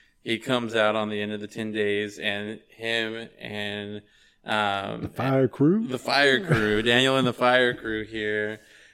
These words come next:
Speaker 1: um, they actually, uh, they obviously come out looking better than all the other Jews. Now, you gotta also remember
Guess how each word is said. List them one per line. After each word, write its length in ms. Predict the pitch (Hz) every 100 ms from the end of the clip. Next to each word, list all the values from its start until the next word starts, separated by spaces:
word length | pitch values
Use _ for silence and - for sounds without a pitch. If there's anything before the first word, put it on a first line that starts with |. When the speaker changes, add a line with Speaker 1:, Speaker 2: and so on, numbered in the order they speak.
| -
Speaker 1:
um, 840 | 117 110 107 104 104 104 104 104 - _ _ _ _ _
they 340 | 123 120 123 120
actually, 420 | 110 110 120 110
uh, 240 | - 113 -
they 220 | 110 107 107
obviously 380 | 104 104 -
come 280 | 107 110 104
out 260 | 104 104 92
looking 380 | 101 101 107 104
better 380 | 117 113 - -
than 120 | 104
all 280 | - 107 107
the 160 | 107 107
other 180 | 107 107
Jews. 540 | 107 131 110 190 -
Now, 140 | 113
you 100 | 107
gotta 200 | 127 156
also 280 | 156 160 156
remember 640 | 160 185 202 113 101 107